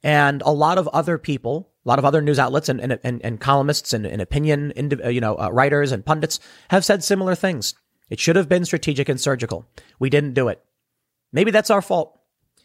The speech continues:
It's, it's, you know, we, we, we think we can get a perfect system. We all think we have the answers, but it doesn't work that way. A monarch wouldn't rule necessarily better.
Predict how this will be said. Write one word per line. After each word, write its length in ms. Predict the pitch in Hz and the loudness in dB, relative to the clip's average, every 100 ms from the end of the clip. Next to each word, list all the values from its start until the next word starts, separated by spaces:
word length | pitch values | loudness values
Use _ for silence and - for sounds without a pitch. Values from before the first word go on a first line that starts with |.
| - | -4
It's, 280 | 147 - - | -2 -2 -4
it's, 280 | 151 - - | -4 -4 -4
you 220 | 98 123 | -6 -8
know, 200 | 185 147 | -6 -6
we, 240 | 123 - 180 | -6 -6 -2
we, 240 | 160 160 - - - | 0 0 -4 -20 -8
we 100 | - | -2
think 280 | 160 - 220 | 0 2 0
we 60 | 220 | 0
can 140 | 208 | 0
get 120 | 185 | 0
a 40 | 180 | -2
perfect 360 | 185 165 170 | 0 -2 -2
system. 360 | - 156 160 151 | -2 -2 -2 -2
We 80 | 147 | 0
all 140 | 147 | 0
think 200 | 156 160 | 0 -4
we 100 | 147 | -2
have 120 | 139 | -2
the 120 | 127 127 | -2 -4
answers, 360 | 139 147 139 | -4 -4 -4
but 80 | 127 | -4
it 40 | |
doesn't 180 | 156 165 | -2 -2
work 160 | 170 170 | -2 -4
that 160 | 117 | -4
way. 220 | 92 90 - - - - | -4 -10 -12 -20 -20 -10
A 60 | 131 | -4
monarch 540 | 143 143 185 180 185 | 2 4 4 4 0
wouldn't 320 | 143 160 165 143 | -2 -2 -2 -4
rule 260 | 147 160 | 0 2
necessarily 480 | 156 - 165 160 147 | 0 -2 0 0 -2
better. 380 | 117 110 156 | -2 -2 -2